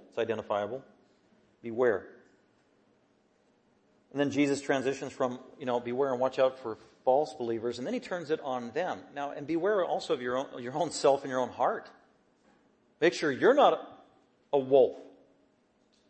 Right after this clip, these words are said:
trying to be a sheep. Make sure you're not a false disciple, 'cause we're all vulnerable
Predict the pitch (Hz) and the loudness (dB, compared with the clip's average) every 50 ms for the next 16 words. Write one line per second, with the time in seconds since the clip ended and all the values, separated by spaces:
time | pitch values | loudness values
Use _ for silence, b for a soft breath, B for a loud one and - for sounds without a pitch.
0 | _ _ _ _ _ _ _ _ _ _ _ _ _ _ _ _ _ _ _ _ | _ _ _ _ _ _ _ _ _ _ _ _ _ _ _ _ _ _ _ _
1 | _ _ _ _ _ _ _ _ _ _ _ _ _ _ _ - 135 127 117 117 | _ _ _ _ _ _ _ _ _ _ _ _ _ _ _ -6 -4 -4 -4 -4
2 | 113 104 - - 113 98 101 - _ _ _ _ _ _ _ _ - 175 175 - | -6 -8 -8 -10 -12 -14 -14 -16 _ _ _ _ _ _ _ _ -4 -4 -2 -2
3 | 180 208 247 220 151 - - 135 120 113 - - - - - - 117 - - 110 | -2 0 2 2 0 2 2 4 2 2 2 -4 -14 -18 -16 -16 -8 -2 0 0
4 | 101 - - - - - _ _ _ _ _ _ _ _ _ _ _ _ _ _ | 0 -2 -4 -14 -18 -20 _ _ _ _ _ _ _ _ _ _ _ _ _ _
5 | _ _ _ _ _ _ _ _ _ _ _ - 139 123 135 143 143 139 117 110 | _ _ _ _ _ _ _ _ _ _ _ -4 0 2 4 6 6 4 4 4
6 | 135 151 160 165 160 143 127 110 113 107 92 - - | 4 6 6 6 6 4 4 4 2 2 2 -2 -8